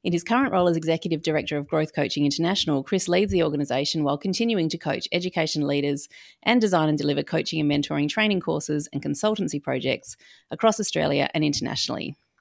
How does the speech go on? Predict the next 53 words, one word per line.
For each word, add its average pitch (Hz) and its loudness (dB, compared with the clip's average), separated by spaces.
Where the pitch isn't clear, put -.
He 190 0
has 185 2
a 190 -2
particular 277 0
interest 170 0
in 165 2
the - -2
impact 202 0
of 151 -6
coaching 156 -2
on 147 0
school 151 -2
culture 151 -2
and 170 0
regularly 202 4
writes 156 2
and 156 0
speaks - -2
about 147 -4
coaching 151 -2
and 143 2
mentoring. 143 -4
Chris 202 2
has 185 -4
presented 180 2
at 151 0
major 175 2
conferences 190 -2
in 151 2
the 147 2
U 175 0
K, 156 0
Australia 147 -2
and 139 -2
the 139 0
U 135 0
S 135 -2
A, 262 0
and 214 2
we've 143 -2
seen 165 0
each 160 0
other 165 2
at 170 -10
some 175 -2
of 160 -4
these 196 2
and 156 2
will 147 0
continue 156 -2
to - -10
do 156 0
so. 214 0